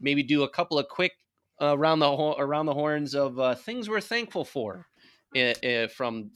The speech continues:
from the sport that we love to hate, hate to love, and, and whatnot. So, um, you know, just this, the spirit is whatever you're thankful for, funny or not funny, real or fake. Uh, it, it's, it's just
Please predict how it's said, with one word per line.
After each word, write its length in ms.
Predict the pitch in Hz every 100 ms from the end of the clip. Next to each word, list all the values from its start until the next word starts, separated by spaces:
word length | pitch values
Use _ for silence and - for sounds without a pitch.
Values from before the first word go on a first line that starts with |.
| -
from 160 | 120
the 60 | 113
sport 340 | - 135 131
that 100 | - 120
we 140 | 120
love 220 | 113 113 113
to 100 | 117
hate, 260 | 120 117
hate 200 | 113 110
to 80 | 113
love, 380 | 104 104 101 92 _ _
and, 180 | 107 98 -
and 100 | 101
whatnot. 360 | - 202 220 -
So, 340 | - 110 98 _ _ - - _ -
um, 400 | 98 98 95 - _
you 80 | 113
know, 120 | -
just 280 | - 131 127
this, 240 | - 135 -
the 120 | 135
spirit 420 | - - 160 170
is 500 | 151 151 147 127 - - - -
whatever 260 | 131 156 190
you're 140 | 185
thankful 360 | 165 180 170 165
for, 500 | - 156 151 151 151
funny 480 | - 156 160 160 156
or 60 |
not 220 | 147 147 147
funny, 400 | 156 147 147 139
real 540 | 127 139 147 143 143
or 60 | 127
fake. 420 | - 139 135 -
Uh, 460 | 131 120 117 113 113 110
it, 180 | 120 -
it's, 200 | 123 123
it's 160 | 135 127
just 260 | 139 123